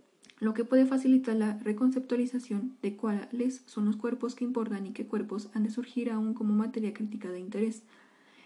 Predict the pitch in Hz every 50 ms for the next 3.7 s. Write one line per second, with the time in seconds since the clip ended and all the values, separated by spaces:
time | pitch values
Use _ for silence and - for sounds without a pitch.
0 | - _ 262 262 277 262 262 247 233 220 - - - _ _ - 240 233 240 262
1 | 262 269 262 262 262 262 262 262 262 262 - 262 254 254 247 226 226 220 220 -
2 | 240 233 233 247 - 202 196 202 214 - 233 - - 214 - - - _ _ -
3 | - 214 208 208 202 202 233 240 247 240 220 - 233